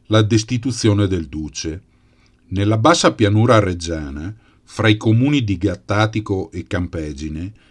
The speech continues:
in località Campi Rossi, dalla casa colonica dei Cervi, partì uno degli eventi spontanei più originali, con una grande pastasciutta offerta a tutto il paese,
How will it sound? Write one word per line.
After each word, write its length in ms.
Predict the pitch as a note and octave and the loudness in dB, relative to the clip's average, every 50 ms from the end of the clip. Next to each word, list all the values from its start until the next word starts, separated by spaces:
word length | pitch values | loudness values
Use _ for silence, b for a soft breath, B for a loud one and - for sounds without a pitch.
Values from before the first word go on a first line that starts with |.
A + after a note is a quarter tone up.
| b b b | b b b
in 120 | G2+ G#2 | -2 0
località 680 | G2+ G2+ G2 - - G2+ G2+ G#2+ G#2 - B2 B2 B2+ - | 2 0 0 0 0 2 2 2 2 2 2 0 0 0
Campi 380 | - G#2+ G#2 G#2 G#2 G#2+ G#2 | 0 0 0 0 0 0 -2
Rossi, 560 | F#2 E2 D#2+ D2+ D2+ - - - F2 G2 A2 b b b b b b b b | -2 -2 -4 -6 -8 -8 -10 -8 -8 -8 -10 b b b b b b b b
dalla 280 | b F#2+ G#2 A2 A2 A2 | b 0 2 2 2 2
casa 280 | - D3 D3+ D3 D3+ C3 | 2 0 2 2 2 2
colonica 720 | - - G2+ F#2+ F#2+ G2 G2+ G2+ G2+ F#2+ - - F2+ F2 | 2 0 0 2 2 2 0 0 0 -2 -2 -4 -6 -6
dei 260 | D#2 D#2 F2 F2 F2 | -4 -4 -4 -6 -6
Cervi, 640 | - - - D#2+ D#2 D2 C2 A1+ B1 D#2 E2 F#2+ A2 - b b b b b b - | -6 -8 -8 -8 -8 -10 -12 -12 -10 -10 -10 -10 -10 -12 b b b b b b 0
partì 340 | C3+ C3+ B2+ B2+ - F3 | 0 0 0 0 2 2
uno 260 | E3 D#3+ D#3+ D3+ C#3 A#2 | 4 6 6 6 4 4
degli 260 | G#2 G#2+ G#2 G2 G#2 | 4 4 4 6 4
eventi 380 | G2+ G2 A#2 B2 B2+ B2 A2+ | 4 4 4 2 0 0 -4
spontanei 840 | G#2 - - - G2+ G2+ G#2 G#2+ - F2+ F#2 F#2+ F#2+ G2 G2+ G2+ G2+ F#2+ | -6 -6 -4 -2 -2 -2 -2 -2 -4 -4 -2 -2 -2 0 0 -2 -2 -4
più 220 | - - G#2+ G#2+ | -4 0 4 6
originali, 880 | G#2+ G#2 G2+ F#2+ G2 F2 D#2 E2+ E2 D#2+ D#2+ D#2 D#2 D#2 D#2 D2+ D2+ D#2 - b b b b b b b b b b | 6 6 6 4 0 -2 -6 -6 -8 -8 -8 -8 -8 -8 -8 -10 -10 -12 -14 b b b b b b b b b b
con 160 | - - G#2+ | -6 -2 2
una 220 | G#2 G#2 G#2 A2 | 2 4 4 4
grande 400 | A2 A2+ B2 C3+ C#3+ C#3 B2+ A2 | 4 4 6 6 6 6 4 2
pastasciutta 920 | A2 - G2 - - G#2 G2 - - - E2+ D#2+ - _ - F#2+ G#2 A2 b b b b b b | 2 0 -6 -4 -2 -4 -4 -4 -4 -6 -6 -6 -8 _ -8 -6 -6 -8 b b b b b b
offerta 520 | b A#2 A2 - - A2 A2 A2 A2 - | b -4 -2 2 4 4 4 4 4 4
a 80 | A2+ G#2+ | 2 2
tutto 300 | G#2+ G#2+ G#2 - - G#2 | 2 0 -2 0 2 2
il 80 | F#2+ - | 2 0
paese, 640 | - F#2 E2+ E2 D#2+ D#2 D#2 C#2 C#2 D2+ D#2 D#2+ | -2 -4 -2 -2 -2 -2 -2 -4 -6 -10 -12 -12